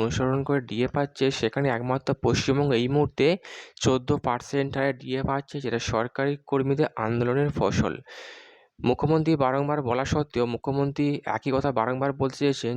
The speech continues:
যে কেন্দ্রীয় সরকার আমাদের টাকা আটকে রেখেছে, যার জন্য আমরা বকেয়া দিতে পারছি না। এবং সেই সঙ্গে তিনি আরও বলেছেন কেন্দ্রীয় সরকারের ক্ষেত্রে ডিএটা হচ্ছে বাধ্যতামূলক, রাজ্যের ক্ষেত্রে ডিএটা ঐচ্ছিক বিষয়। কিন্তু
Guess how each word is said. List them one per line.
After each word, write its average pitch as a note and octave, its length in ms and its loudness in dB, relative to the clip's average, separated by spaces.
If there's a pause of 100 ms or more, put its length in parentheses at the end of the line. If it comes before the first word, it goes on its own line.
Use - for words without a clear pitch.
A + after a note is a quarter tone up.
যে C3+ 60 -2 (100)
কেন্দ্রীয় B2+ 400 0
সরকার C#3+ 340 0
আমাদের A2+ 340 -2 (100)
টাকা A#2+ 160 -4 (260)
আটকে - 340 -6
রেখেছে, C#3 240 0 (120)
যার A2 240 0
জন্য C3+ 180 2 (100)
আমরা C3 140 2 (100)
বকেয়া B2 400 0
দিতে B2 260 2
পারছি - 280 -2
না। G2+ 120 2 (600)
এবং C#3+ 180 6
সেই C3+ 200 0
সঙ্গে C#3+ 180 0
তিনি C#3 180 -2
আরও B2 160 0
বলেছেন C3+ 280 -2 (360)
কেন্দ্রীয় B2+ 380 4
সরকারের C#3+ 300 0
ক্ষেত্রে C#3+ 320 -4
ডিএটা B2+ 360 -2
হচ্ছে C#3 220 -2 (480)
বাধ্যতামূলক, C#3 640 0 (100)
রাজ্যের - 260 -4
ক্ষেত্রে C3+ 240 0 (100)
ডিএটা B2+ 240 0 (120)
ঐচ্ছিক A2 360 0 (100)
বিষয়। D2+ 260 -2 (3000)
কিন্তু C#3 220 2